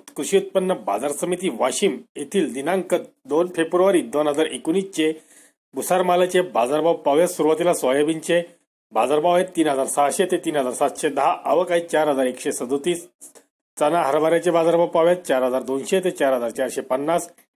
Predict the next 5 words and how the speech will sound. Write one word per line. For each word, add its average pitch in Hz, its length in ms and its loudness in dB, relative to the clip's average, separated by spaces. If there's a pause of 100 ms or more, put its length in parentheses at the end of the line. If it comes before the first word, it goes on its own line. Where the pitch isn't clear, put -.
(160)
आवक 165 280 0
आहे 185 100 2
तीनशे 156 360 -4
सत्तेचाळीस. 160 680 -2 (720)
तूर 180 240 4